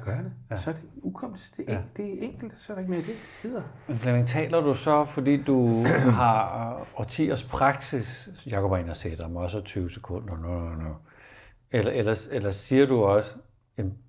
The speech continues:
Speaker 2: det, det kan alle gøre, alle kan bare gå
Speaker 1: Alle
Speaker 2: ind
Speaker 1: kan
Speaker 2: og"
Speaker 1: lære det, det er jeg sikker på, de
Speaker 2: Okay.
Speaker 1: kan. Hvis jeg kan lære det, kan alle lære det, fordi jeg har godt nok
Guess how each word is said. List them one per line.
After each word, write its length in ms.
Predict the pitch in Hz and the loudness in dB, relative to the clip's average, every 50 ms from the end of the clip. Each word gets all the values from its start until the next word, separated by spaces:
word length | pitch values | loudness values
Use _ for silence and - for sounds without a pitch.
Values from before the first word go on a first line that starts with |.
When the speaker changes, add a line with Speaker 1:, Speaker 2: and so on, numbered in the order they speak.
| _ - | _ -10
Speaker 2:
det, 100 | 98 92 - - - - | -10 -10 -10 -10 -10 -6
det 100 | 110 113 | -6 -4
kan 120 | 165 190 - | -2 -2 -2
alle 280 | - 92 143 190 196 - | 0 -2 -2 -2 0 2
gøre, 200 | 165 127 110 107 | 2 4 4 4
alle 180 | - 104 143 175 - | 2 0 -4 -2 -2
kan 100 | 185 - | -4 0
bare 220 | - 123 117 120 120 | 0 0 0 0 0
gå 80 | 123 117 | 4 8
Speaker 1:
Alle 140 | 110 139 175 | 8 8 10
Speaker 2:
ind 60 | - | 10
Speaker 1:
kan 80 | 156 | 10
Speaker 2:
og" 40 | 139 | 10
Speaker 1:
lære 160 | 123 117 127 | 10 10 10
det, 20 | 135 | 10
det 80 | 123 | 8
er 40 | 135 | 6
jeg 60 | 127 | 2
sikker 180 | 120 127 139 165 | 2 2 2 2
på, 80 | 165 131 | 2 2
de 60 | 120 | 2
Speaker 2:
Okay. 100 | 117 117 | 2 2
Speaker 1:
kan. 80 | 113 | 2
Hvis 160 | 107 110 98 131 | 2 4 8 8
jeg 80 | 156 | 8
kan 100 | 165 165 | 10 12
lære 160 | 143 131 127 | 12 12 12
det, 80 | 131 117 | 12 10
kan 100 | 127 117 | 6 6
alle 140 | 101 110 120 | 6 6 4
lære 160 | 117 104 104 | 4 2 2
det, 80 | 107 - | 0 -2
fordi 260 | 98 92 101 101 87 95 | -4 -4 -4 0 6 8
jeg 100 | 127 147 | 8 8
har 640 | 151 151 - - - - 151 151 - - - - _ _ _ _ _ - | 6 4 -6 -4 2 2 2 2 0 -8 -16 -20 _ _ _ _ _ 4
godt 240 | 147 143 143 143 - - - - _ _ _ - | 4 4 4 4 -4 -14 -18 -20 _ _ _ -4
nok 200 | 120 120 110 | 0 0 0